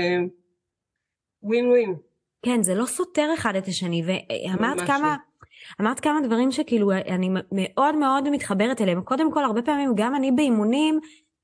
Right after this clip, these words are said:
Speaker 2: שאני שומעת כל מיני אמונות על כסף, כן, שכאילו, "לא, אבל זה לא דבר טוב שאני ארוויח", או כל,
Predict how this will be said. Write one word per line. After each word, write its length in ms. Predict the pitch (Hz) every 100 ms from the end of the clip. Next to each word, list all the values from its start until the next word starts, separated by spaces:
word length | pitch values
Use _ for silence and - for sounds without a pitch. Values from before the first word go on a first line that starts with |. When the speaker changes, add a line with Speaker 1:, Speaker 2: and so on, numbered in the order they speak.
| -
Speaker 2:
שאני 300 | - 190 175
שומעת 420 | 190 190 294 403
כל 180 | 262 269
מיני 260 | 302 240
אמונות 460 | 196 180 180 240 269
על 120 | 202 -
כסף, 460 | 220 240 185 175 -
כן, 180 | 190
שכאילו, 400 | 196 - 226 220 214 - -
"לא, 240 | 247 277 262
אבל 160 | 233
זה 120 | 233
לא 100 | 269
דבר 260 | 294 285 277 -
טוב 240 | 254 254 233
שאני 360 | 233 233 240
ארוויח", 840 | 208 185 190 254 233 214 208 - _ _ - - - - - -
או 760 | 202 202 202 208 208 - 226 -
כל, 160 | 320